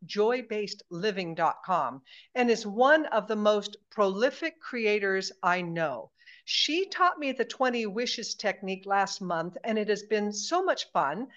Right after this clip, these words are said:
that I asked her to be on the show today to teach you how to do this too. So listeners, um, you're gonna want to have a pen and paper or some way to write down your twenty wishes.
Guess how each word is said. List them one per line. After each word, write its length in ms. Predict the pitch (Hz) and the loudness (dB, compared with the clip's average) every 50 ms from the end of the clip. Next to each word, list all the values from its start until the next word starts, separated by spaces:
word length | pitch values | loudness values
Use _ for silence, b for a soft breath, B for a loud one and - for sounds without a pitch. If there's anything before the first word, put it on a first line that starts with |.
| B B B B - | B B B B 2
that 140 | 254 254 240 | 4 6 6
I 180 | 240 226 226 | 6 6 6
asked 420 | - - 220 220 277 320 - - - | 4 4 2 2 2 0 -4 -6 -8
her 60 | 359 | -8
to 80 | - 233 | -8 -6
be 180 | 208 226 226 220 | -4 0 2 4
on 160 | 226 233 240 | 4 4 2
the 80 | 294 | 0
show 320 | 285 - - - 226 220 240 | -2 -2 0 0 2 0 0
today 680 | 240 - 302 302 226 190 180 151 147 156 185 226 226 B B _ - | -2 -4 -8 -8 -6 -4 -2 0 0 0 -2 -4 -6 B B _ -6
to 100 | - 294 | -6 -6
teach 420 | 285 - - - 214 208 220 214 - - | -4 -4 -6 -4 -4 -4 -6 -6 -10 -12
you 480 | 220 208 233 302 359 311 240 254 311 - - | -8 -4 0 0 2 2 0 0 -2 -2 2
how 160 | - 185 196 | 4 4 4
to 140 | - - 233 | 4 0 -4
do 300 | 170 - 165 165 170 170 | -6 -6 -4 -4 -2 0
this 260 | 196 233 240 240 - | 0 0 0 -2 -8
too. 480 | - - 349 403 403 247 156 110 - - b b b b b b | -6 -2 0 2 2 2 0 -2 -6 -14 b b b b b b
So 280 | - - 285 285 285 277 | 4 8 8 8 8 6
listeners, 840 | 269 269 262 277 330 415 403 - - 247 202 190 208 262 285 262 - - | 2 0 2 4 4 4 4 2 0 0 0 0 0 -2 -2 -4 -2 4
um, 320 | 233 214 208 208 208 208 208 | 6 6 6 6 4 2 -2
you're 140 | 220 226 214 | -2 0 2
gonna 160 | 254 247 226 | 2 2 2
want 240 | 214 240 254 277 269 | 2 2 0 0 0
to 100 | 277 247 | -2 -2
have 300 | 220 226 220 226 214 233 | 2 4 4 4 4 0
a 60 | 220 | -4
pen 260 | - - - 247 269 | -4 -4 -4 -2 -2
and 180 | 320 320 302 - | -2 -4 -6 -4
paper 340 | - 269 262 262 269 254 | -2 -2 -2 0 0 0
or 220 | 240 - 233 220 214 | 2 4 4 2 2
some 380 | - - - 285 302 339 359 381 - | 0 2 4 4 4 4 2 -2 -8
way 480 | - 226 226 240 233 226 214 226 226 220 B B B B _ - | -4 0 0 2 2 2 0 0 -4 -8 B B B B _ -2
to 140 | - 214 | 2 2
write 480 | 202 190 180 202 220 226 247 254 - - | 2 4 6 6 6 6 6 2 -4 -2
down 400 | 190 202 190 190 196 208 208 196 | 2 4 4 4 4 2 0 -2
your 300 | 175 175 175 175 180 185 | -4 -2 0 0 0 0
twenty 420 | 180 - - 175 165 170 180 175 | -2 -6 -6 -4 -4 -2 -2 -4
wishes. 680 | 170 151 139 156 165 - - - 101 - - - - - | -6 -6 -4 -4 -4 -4 -4 -6 -8 -10 -12 -12 -12 -12